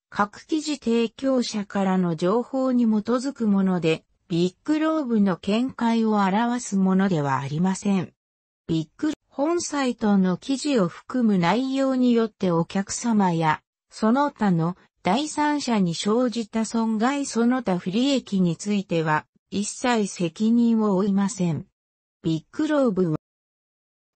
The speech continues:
本サイトの記事を含む内容について、その正確性を含め一切保証するものではありません。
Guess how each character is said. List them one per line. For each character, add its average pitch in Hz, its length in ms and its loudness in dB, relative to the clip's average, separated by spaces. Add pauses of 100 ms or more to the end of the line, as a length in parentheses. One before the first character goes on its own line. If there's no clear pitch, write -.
(120)
本 330 320 -2
サ 277 240 -4
イ 247 80 -2
ト 208 240 2
の 185 180 2
記 269 220 -4
事 277 200 0
を 180 100 2
含 - 360 -4
む 185 160 0
内 180 380 0
容 208 240 2
に 202 180 2
つ 233 160 -4
い 220 140 -2
て、 160 320 -6 (260)
そ - 240 0
の 254 160 4
正 277 320 0
確 269 300 -4
性 262 320 2
を 240 140 2
含 - 280 -4
め 262 140 0
一 247 180 0
切 220 420 0
保 175 200 -2
証 247 340 0
す 254 180 -4
る 240 140 2
も 220 160 0
の 226 140 0
で 165 160 0
は 135 160 0
あ 135 80 -6
り 147 120 -4
ま 196 160 2
せ 180 300 -2
ん。 123 140 -8